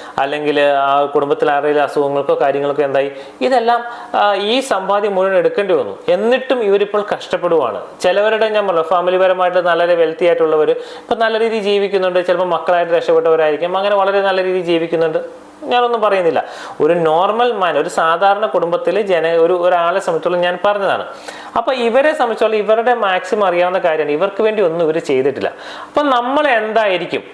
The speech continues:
ഇനി വരാൻ പോകുന്ന തലമുറയ്ക്ക് ഈ പ്രായത്തിലുള്ളവര് പറഞ്ഞു കൊടുക്കേണ്ട കാര്യം എന്തായിരിക്കും?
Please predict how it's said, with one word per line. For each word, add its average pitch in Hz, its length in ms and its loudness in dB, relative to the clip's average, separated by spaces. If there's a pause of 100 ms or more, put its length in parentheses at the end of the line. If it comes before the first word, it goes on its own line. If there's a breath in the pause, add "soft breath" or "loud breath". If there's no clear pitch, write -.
ഇനി 247 180 0
വരാൻ 220 380 0
പോകുന്ന 202 240 2
തലമുറയ്ക്ക് 175 520 0
ഈ 196 480 -2
പ്രായത്തിലുള്ളവര് 170 680 0
പറഞ്ഞു 151 220 0
കൊടുക്കേണ്ട 147 300 -2
കാര്യം 139 240 0
എന്തായിരിക്കും? 120 680 -4